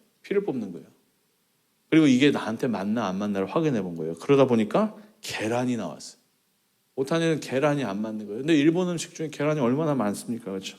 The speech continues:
근데 오타니가 이 계란을 먹으면 자기 몸의 회복이 더디다라는 걸 알고 그 주-, 즉시 계란을 끊었다라고요. 파스타를 먹는데요, 다른 어떤, 어, 이런 양념을 넣는 게 아니라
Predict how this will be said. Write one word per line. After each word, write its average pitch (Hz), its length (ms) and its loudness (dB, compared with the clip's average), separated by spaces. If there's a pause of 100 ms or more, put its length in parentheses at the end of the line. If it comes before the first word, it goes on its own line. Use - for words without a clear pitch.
(640)
근데 151 140 6
오타니가 165 540 0 (580)
이 147 140 2
계란을 147 420 4
먹으면 123 400 0
자기 135 300 0
몸의 131 340 2
회복이 156 360 0
더디다라는 117 580 0
걸 107 120 -4
알고 107 360 -2
그 143 380 2
주-, - 260 -8 (200)
즉시 - 480 0
계란을 107 420 -2
끊었다라고요. - 640 -8 (1400)
파스타를 202 400 6
먹는데요, 147 640 4 (380)
다른 170 240 6
어떤, 147 840 4 (800)
어, 120 180 -2
이런 123 600 -2
양념을 135 500 4
넣는 113 240 4
게 113 80 0
아니라 101 340 -8